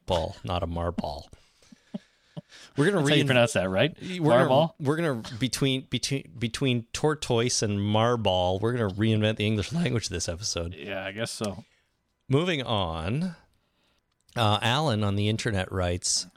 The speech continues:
Speaker 1: "Guessing I won't be the only listener to write in about this, but when I watched and rewatched the scene where Morgan rescues Gabriel, uh, I was sure he learnt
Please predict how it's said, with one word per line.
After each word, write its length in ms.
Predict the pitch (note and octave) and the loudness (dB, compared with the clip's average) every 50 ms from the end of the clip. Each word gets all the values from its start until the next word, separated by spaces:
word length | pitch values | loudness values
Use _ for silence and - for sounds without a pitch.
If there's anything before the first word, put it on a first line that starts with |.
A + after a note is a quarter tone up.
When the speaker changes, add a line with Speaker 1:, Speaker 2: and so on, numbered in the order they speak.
| _ _ | _ _
Speaker 1:
"Guessing 360 | - - F#3 F3 - A#3+ A3+ A3 | -4 -2 0 0 0 0 0 0
I 140 | G3 F3+ | 2 2
won't 360 | D#3+ D3 C#3 C3+ C3+ - - - | 2 2 2 0 0 -2 -4 -2
be 100 | B2+ B2 | -2 0
the 140 | A2+ A2 A2 | 2 2 2
only 260 | A2+ C3 C#3 C3+ A#2+ | 2 2 2 2 2
listener 440 | A2 A#2 A#2 - - - A2+ G#2+ G2 | 2 2 2 0 -2 -2 -2 -2 -2
to 160 | - - G#2 | -2 -4 -4
write 300 | F#2 F#2 G#2 G#2 G2+ - | 0 2 2 2 2 0
in 140 | - A#2 A#2 | -2 -2 0
about 300 | B2 B2 C3 C3 - - | 0 0 0 -2 -2 -2
this, 340 | D3 D3 D#3+ - - - - - - - - - - - - - | -2 -2 -2 -2 -4 -4 -8 -12 -18 -18 -18 -18 -20 -18 -10 -8
but 100 | - - | -4 -2
when 100 | - - | -2 0
I 120 | A3 A3 G3 | 0 2 2
watched 400 | D3+ A#2+ A#2+ B2+ C3 - - - | 4 4 2 2 0 -2 -4 -4
and 200 | G#2+ G2+ F#2+ F2 | -2 -2 -2 -2
rewatched 580 | G2+ B2 C#3+ C#3+ A2+ G2+ F#2+ F2+ - - - | 0 0 2 2 2 2 2 0 -2 -8 -10
the 100 | - - | -6 -4
scene 400 | - - - G#2 F2+ F#2 F#2 G2 | -4 -2 -2 -2 -2 -2 -2 -2
where 140 | F#2+ F#2 F2+ | -2 -2 -2
Morgan 480 | G2 F#2+ G2+ A#2 A2+ A#2 A2+ G#2+ G2+ - - _ _ _ - | 0 0 0 0 2 2 0 -2 -2 -6 -10 _ _ _ -2
rescues 380 | G#2 G#2+ A2 - - A2+ G2 - | 0 0 0 0 0 0 -2 0
Gabriel, 640 | - A2 G#2 A2+ G#2 G#2 F#2+ E2+ E2 E2 F2+ F#2 _ _ - - - - - - - _ _ _ _ _ - | 2 2 2 2 2 0 -2 -2 -2 -2 -4 -6 _ _ -20 -20 -20 -20 -20 -20 -20 _ _ _ _ _ -2
uh, 240 | - A#2 A#2+ A#2+ A2+ A2+ | 0 2 2 2 2 2
I 120 | B2+ D#3 | 0 0
was 120 | G#3 G#3 | 0 0
sure 340 | - - - D#3+ D3+ D3+ D3+ | -2 -2 0 0 2 0 0
he 260 | C3+ - - C#3 C3 | -2 -4 -6 -6 -2
learnt 480 | A2+ G#2+ A2 A2+ A2 B2 - - - | 0 2 2 2 2 2 -2 -6 -12